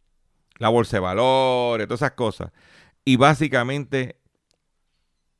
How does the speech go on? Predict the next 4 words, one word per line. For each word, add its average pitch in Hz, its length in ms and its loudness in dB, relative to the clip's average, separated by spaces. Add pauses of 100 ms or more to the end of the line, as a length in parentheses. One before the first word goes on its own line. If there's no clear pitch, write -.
(120)
está 127 400 2
aumentando 127 880 2
la 110 200 2
pobreza. 92 640 -6